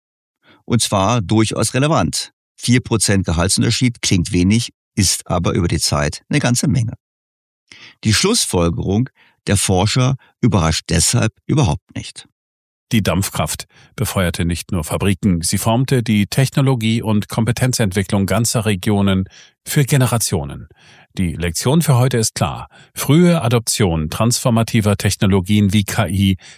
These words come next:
Speaker 2: kann langanhaltende Konsequenzen haben.
Speaker 1: Wir haben also Konsequenzen für eine sehr lange Frist, abhängig davon, wie wir heute handeln. Gute Konsequenzen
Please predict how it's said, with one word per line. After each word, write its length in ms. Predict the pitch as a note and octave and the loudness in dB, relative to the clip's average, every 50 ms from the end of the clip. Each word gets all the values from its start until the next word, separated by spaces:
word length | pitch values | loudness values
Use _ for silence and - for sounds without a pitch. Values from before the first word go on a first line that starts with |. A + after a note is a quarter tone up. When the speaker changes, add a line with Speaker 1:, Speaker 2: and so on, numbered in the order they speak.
| _ | _
Speaker 2:
kann 300 | - - - G#2+ F2+ E2 | -8 -4 -2 0 0 0
langanhaltende 1040 | E2 F#2+ G#2 B2+ D3+ C3 B2 A#2+ G#2+ F#2+ G2 F#2 F2 - G#2 F2+ F2 E2+ E2 D#2+ D#2+ | 0 2 2 2 2 2 2 2 2 2 2 0 0 0 -2 0 0 0 -2 -2 -4
Konsequenzen 840 | - - F#2+ F2+ - G#2+ G#2 - - E2+ C#2+ - - - D#2+ B1+ | -4 -4 -4 -2 -2 -2 -4 -4 -4 -4 -4 -4 -6 -8 -8 -10
haben. 300 | - D2+ _ - - - _ _ _ _ _ _ _ _ _ _ - - - - - - - _ - | -10 -12 _ -16 -20 -20 _ _ _ _ _ _ _ _ _ _ -20 -20 -20 -20 -20 -20 -18 _ -2
Speaker 1:
Wir 140 | - G#2+ A2+ | 0 0 2
haben 200 | D#3 F3+ F3+ D#3+ | 2 0 0 -2
also 640 | - - E2 F2 G2 G2+ F2+ A2 B2+ C#3 D#3 E3 E3+ _ _ - | -2 -2 -2 0 0 0 -2 -2 -2 -2 -2 -4 -6 _ _ -10
Konsequenzen 960 | - - A#2 G#2+ G#2+ G#2+ - - G#2+ G2+ A#2+ B2+ - - C3 B2+ B2 A#2 G#2+ | -4 -2 0 0 0 -2 -2 -2 0 0 0 0 -2 -2 -2 -2 -2 -4 -6
für 120 | - - F#2+ | -6 -6 -2
eine 120 | F#2+ G2+ | -2 0
sehr 220 | F2 D#2 F#2+ A2+ C3 | 0 0 0 0 2
lange 220 | C3+ B2+ B2 B2+ | 2 0 0 -2
Frist, 720 | B2 - - - A2+ G#2 - - - - - - - - _ _ _ _ _ _ _ _ _ _ _ _ _ _ _ _ _ _ _ _ - | -2 -4 -4 -2 -2 0 0 -2 -4 -6 -8 -14 -14 -14 _ _ _ _ _ _ _ _ _ _ _ _ _ _ _ _ _ _ _ _ -8
abhängig 460 | - G#2 G#2+ - B2 A#2+ A2+ B2 A2 | -4 -4 0 2 2 2 2 2 0
davon, 520 | - A2+ G#2+ - - G#2 G2+ G2+ G2+ G2+ G#2+ - _ - | 0 -2 -2 -2 -2 -2 0 0 0 0 -2 -6 _ -4
wie 160 | - G2+ F2+ | -2 -2 0
wir 100 | G#2 G2 | 2 2
heute 300 | F2+ F#2+ F#2+ - - B2 | 2 2 2 2 2 0
handeln. 440 | F#2+ D2+ - - - - - - - _ _ _ _ _ _ _ _ _ _ _ _ _ _ _ - | 2 0 0 -2 -4 -6 -8 -8 -12 _ _ _ _ _ _ _ _ _ _ _ _ _ _ _ -4
Gute 280 | - G#2+ A#2 - B2 | 0 0 2 2 2
Konsequenzen 800 | - - B2 A#2+ B2+ C3 B2 B2 A#2+ A#2+ A#2+ - - D3+ D#3+ E3 | 0 0 0 0 0 -2 -2 0 0 0 0 0 0 -2 -2 -2